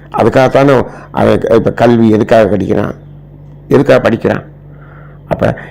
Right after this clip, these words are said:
இந்த தேவையை நிறைவு செய்து கொள்வதற்கு பொருள் வேண்டும் அப்படின்னு தான் படிக்கிறான்.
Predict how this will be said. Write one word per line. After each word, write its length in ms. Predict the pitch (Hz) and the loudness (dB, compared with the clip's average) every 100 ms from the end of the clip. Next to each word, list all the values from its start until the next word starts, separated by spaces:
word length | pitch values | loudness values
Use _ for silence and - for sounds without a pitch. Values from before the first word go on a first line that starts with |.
| - | -2
இந்த 300 | 139 139 123 | 0 2 0
தேவையை 500 | - 135 185 190 170 170 | 2 4 6 6 6 4
நிறைவு 300 | 135 160 147 | 2 2 2
செய்து 220 | 139 131 | 2 2
கொள்வதற்கு 500 | 127 123 127 131 - | 4 4 2 0 -2
பொருள் 340 | - 131 135 | 2 2 2
வேண்டும் 420 | 123 104 95 117 117 - | 2 0 0 0 -2 -4
அப்படின்னு 520 | 98 87 90 92 92 | -6 -4 -4 -4 -2
தான் 140 | 131 - | -4 -4
படிக்கிறான். 400 | - 90 - - | -6 -4 -8 -8